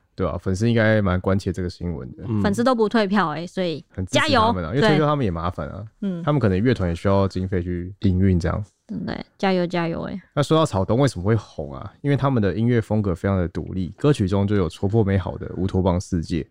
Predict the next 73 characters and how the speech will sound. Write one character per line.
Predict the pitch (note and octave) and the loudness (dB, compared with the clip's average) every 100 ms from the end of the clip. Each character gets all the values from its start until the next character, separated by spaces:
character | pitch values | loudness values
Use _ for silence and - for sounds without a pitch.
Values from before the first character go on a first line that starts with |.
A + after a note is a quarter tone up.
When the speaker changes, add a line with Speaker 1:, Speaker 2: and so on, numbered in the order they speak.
| _ | _
Speaker 1:
直 | A2 | -2
接 | A#2 C#3 | 2 2
且 | - | 2
简 | G2 E2+ | 0 -2
单 | F2+ F#2 | 0 0
的 | F2+ | 0
唱 | - F#2+ | 0 -2
出 | F#2+ | -2
时 | - F2+ | -4 -2
下 | A2 | 0
年 | G#2 F2 | 0 0
轻 | - F#2 | 0 0
人 | |
在 | E2 E2+ | 0 -2
社 | - F2+ | 0 0
会 | F2+ | 2
上 | E2+ - | 0 -2
遇 | F2+ | 0
到 | E2+ | 2
的 | D#2+ C#2+ | 0 -2
种 | F#2 | 0
种 | G#2 D#2 | 0 0
困 | - F2 | 0 0
难 | C#2+ | 0
跟 | F2+ F2 | -2 -2
不 | G2 | -2
公 | E2+ E2 | -2 -2
平。 | F#2+ - _ | -4 -6 _
那 | A#2 A#2+ | 2 4
用 | B2 A2 | 2 0
乳 | F#2+ F2 | -2 -2
蛇 | - F#2+ | -2 0
音 | A2 | 2
乐 | A#2+ | 2
人 | G2 F2 | 2 0
的 | |
身 | E2+ E2+ F2 | -2 -4 -2
份 | F#2 | -2
啊， | D2 B1+ - | -2 -6 -2
唱 | G#2+ | -2
出 | G2 G#2+ | 2 2
年 | G2 | 2
轻 | F2+ G2+ | 2 0
人 | F2 | 0
生 | - F#2+ | 2 0
存 | - D#2 | 2 -2
的 | C#2+ | -4
无 | D2 | -4
奈， | F2 C#2 - - | -4 -4 -8 -6
使 | - | 0
得 | G2+ | 2
年 | G2+ G2+ | 4 2
轻 | A2 C3+ C3+ | 2 0 0
族 | G#2 G2+ | -2 -4
群 | - F2 F#2 | -4 -6 -6
就 | - G#2+ | 0 2
是 | G#2 | 4
会 | B2+ | 2
产 | - D2+ | 0 -4
生 | A2 F#2 | -2 0
一 | |
种 | F2 F#2 | 0 0
共 | A2 E2+ | 0 0
鸣 | D2+ D2+ | -2 -6
感。 | - - _ _ _ | -10 -14 _ _ _
就 | A2+ | 0
我 | |
们 | F#2 | 2
刚 | F#2 F#2+ | 2 0
才 | |
有 | F2 | 0
提 | C#2 - | -4 -12
到， | - A1+ | -12 -12